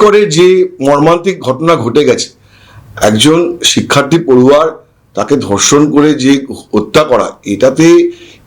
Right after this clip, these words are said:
এটা একটা, একটা মধ্যবিত্ত পরিবারের মেয়ে, এবং এখানে দেখা যাচ্ছে যে এরকম একটা মফস্বলের মধ্যবিত্ত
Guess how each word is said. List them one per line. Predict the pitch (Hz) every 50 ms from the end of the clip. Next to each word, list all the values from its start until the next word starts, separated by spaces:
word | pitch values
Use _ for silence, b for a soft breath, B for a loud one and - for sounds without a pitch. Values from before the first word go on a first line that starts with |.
| - 131
এটা | 127 180 175 175 - -
একটা, | 156 151 180 175
একটা | 170 196 175 160
মধ্যবিত্ত | 160 160 147 160 185 196 185 - 196 185 -
পরিবারের | 170 170 170 170 175 170 180 170 160 147
মেয়ে, | 143 156 160 139 117 104 117
এবং | 135 156 170 175 165
এখানে | - - 165 160 180 185 - - B B B B B B 113 120
দেখা | 131 131 160 170
যাচ্ছে | 175 170 175 185 170 156
যে | 170 180
এরকম | 170 175 175 170 - -
একটা | 147 147 160 151 147
মফস্বলের | 139 135 165 165 - - 175 175 175 165 156
মধ্যবিত্ত | 156 139 156 160 170 170 170